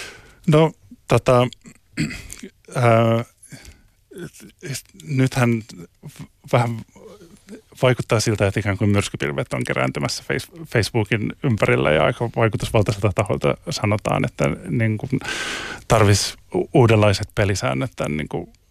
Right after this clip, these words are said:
ö, somen, äm, toimintaan ja vaikuttaa siltä, että Facebook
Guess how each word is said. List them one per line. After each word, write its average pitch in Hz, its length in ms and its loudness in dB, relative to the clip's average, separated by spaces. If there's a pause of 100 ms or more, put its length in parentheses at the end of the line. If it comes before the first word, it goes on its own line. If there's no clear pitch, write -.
(100)
ö, - 160 -14 (580)
somen, 110 580 2 (200)
äm, 107 440 -2 (760)
toimintaan 107 680 4
ja 98 280 0 (880)
vaikuttaa 120 360 2
siltä, 113 260 0
että 104 140 -4
Facebook 117 360 -2